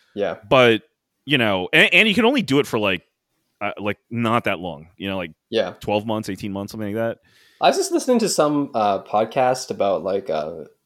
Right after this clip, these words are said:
Speaker 1: uh, it's called the Duran. You might have heard of it. I think
Speaker 2: Oh, I
Speaker 1: they're,
Speaker 2: listen
Speaker 1: like
Speaker 2: to it regularly. Yeah, like,
Speaker 1: Oh,
Speaker 2: the
Speaker 1: okay,
Speaker 2: foreign
Speaker 1: yeah.
Speaker 2: policy.
Speaker 1: Yeah, yeah, yeah. They're
Speaker 2: Yeah.
Speaker 1: really good. Yeah, so I was listening to
Speaker 2: Mm-hmm.
Speaker 1: the one where they had a panel of guys. This came out, like, a few days ago.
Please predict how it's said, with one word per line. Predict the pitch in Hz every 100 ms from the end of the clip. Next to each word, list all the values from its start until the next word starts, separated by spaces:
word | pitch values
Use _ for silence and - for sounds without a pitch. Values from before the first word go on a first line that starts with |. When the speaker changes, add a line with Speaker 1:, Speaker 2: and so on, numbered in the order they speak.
| _ -
Speaker 1:
uh, | 69 69 73 - - -
it's | - _ -
called | 127 120
the | 110
Duran. | 98 95 92 107 127 -
You | 127
might | 117
have | 110
heard | - 107
of | 95
it. | -
I |
think | 117 -
Speaker 2:
Oh, |
I | 190
Speaker 1:
they're, |
Speaker 2:
listen | 143 110
Speaker 1:
like | 147
Speaker 2:
to |
it | 123
regularly. | 160 143 92 87
Yeah, | 95 120 101
like, | 214
Speaker 1:
Oh, |
Speaker 2:
the | 180
Speaker 1:
okay, | 165
Speaker 2:
foreign | 147
Speaker 1:
yeah. | 147
Speaker 2:
policy. | 127 131 143 127 123 _ _ _
Speaker 1:
Yeah, | 220
yeah, | 233 214
yeah. | 202 190 156
They're | 123
Speaker 2:
Yeah. |
Speaker 1:
really | 110 160
good. | 123 135 104
Yeah, | 123
so | 120 160
I |
was | 156
listening | 233 220
to | 170
Speaker 2:
Mm-hmm. |
Speaker 1:
the |
one | 139 143
where | 135
they | 113
had | 120
a | 101
panel | - 117 117 127
of | 123
guys. | 127 135 180
This | 220 -
came | 135 110
out, |
like, | 107
a | -
few | 92
days | - 82
ago. | 113 76 -